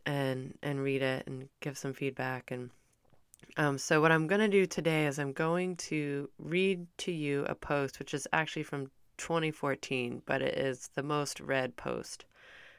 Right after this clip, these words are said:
And, uh, and it was one, actually one of my favorites. That's what we're doing. I'm gonna brief, I'm gonna read this post. They're not long. Just to give you an idea of how,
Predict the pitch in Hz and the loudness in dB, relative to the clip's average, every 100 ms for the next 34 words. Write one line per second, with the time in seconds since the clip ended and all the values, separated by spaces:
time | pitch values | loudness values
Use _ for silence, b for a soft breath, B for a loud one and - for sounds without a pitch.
0 | B - 135 127 127 131 123 127 - - | B -8 -4 -4 -4 -4 -4 -6 -12 -10
1 | 175 180 - 196 202 214 - 143 - 135 | -8 -6 -6 -6 -4 -2 -2 -4 -4 -4
2 | 135 127 - - - - - - _ _ | -2 -4 -2 -4 -4 -8 -10 -16 _ _
3 | _ _ - 160 - 139 131 127 139 139 | _ _ -6 -6 -4 -4 -4 -6 -6 -4
4 | 139 135 - 170 185 - 160 156 160 190 | -4 -6 -6 0 0 -2 -4 -2 0 -2
5 | 190 190 190 - 147 135 - - 170 175 | 0 -2 -2 -4 0 0 -2 -4 0 4
6 | 180 131 120 120 123 B B B B B | 2 2 0 -2 -4 B B B B B
7 | B B B - 185 208 185 180 185 175 | B B B -4 0 2 2 2 4 2
8 | 156 151 147 143 143 143 135 - 147 143 | 2 2 2 2 0 -2 -4 -2 0 2
9 | 139 139 - | 0 -4 -8